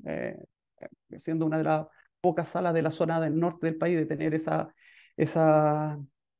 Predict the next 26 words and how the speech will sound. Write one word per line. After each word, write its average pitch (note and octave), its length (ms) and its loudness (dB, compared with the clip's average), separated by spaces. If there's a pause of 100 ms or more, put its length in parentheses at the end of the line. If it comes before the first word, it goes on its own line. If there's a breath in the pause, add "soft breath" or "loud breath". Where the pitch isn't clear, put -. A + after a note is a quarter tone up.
(280)
esa, - 1120 -2 (260)
eh, - 520 -6 (880)
esa, - 340 -4 (220)
esa D3+ 540 2
calidad D#3 340 6
de, D#3 880 0
dentro D#3+ 320 0
del C#3+ 160 -2
servicio D3 320 -4
agrícola C#3 320 0
y C3+ 40 -2
ganadero, A2+ 500 -4 (400)
¿ya? G#3 280 0 (680 soft breath)
Esto G3 240 0
es G3+ 280 4 (320)
el E3 140 2
api-, F#3 400 0
el E3+ 120 -2
api F#3 180 -6
Choapa, G#3 320 -2
entonces, G#3 440 -4
que E3+ 60 -4
es D#3+ 40 0
la, E3 300 -4
la C#3+ 120 -8
segunda D#3+ 680 -2